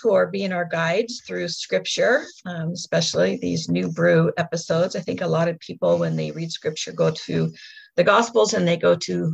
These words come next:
Psalms, and that's kind of their, their food there. So we've been exploring a little bit more about how to, um, unpack the Gospels. So I'm gonna close with a comment from, um, Kierkegaard, and he wrote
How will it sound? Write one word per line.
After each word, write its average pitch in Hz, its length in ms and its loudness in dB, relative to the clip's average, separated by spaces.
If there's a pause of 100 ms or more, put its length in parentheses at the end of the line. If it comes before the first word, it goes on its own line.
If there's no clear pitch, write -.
(140)
Psalms, 135 440 -4
and 143 180 -4
that's - 260 -6
kind - 240 -8
of - 180 -10
their, - 380 -2 (200)
their 147 360 -4 (160)
food 160 260 0
there. 156 300 0
So 165 160 -4
we've 156 240 -2
been 151 140 0
exploring 165 560 0
a 76 80 -2
little 78 180 2
bit 82 260 -2
more 78 300 4
about - 240 -4
how 147 360 -6
to, 135 260 -6 (520)
um, 143 200 -4
unpack 165 480 2
the - 100 -2
Gospels. - 720 -4 (600)
So 262 180 6
I'm 262 80 8
gonna 277 160 6
close 233 380 8
with 185 100 4
a 196 60 2
comment 196 580 0
from, 165 440 2
um, - 300 -4
Kierkegaard, 170 600 0
and 165 140 -4
he 190 500 -6
wrote 160 520 2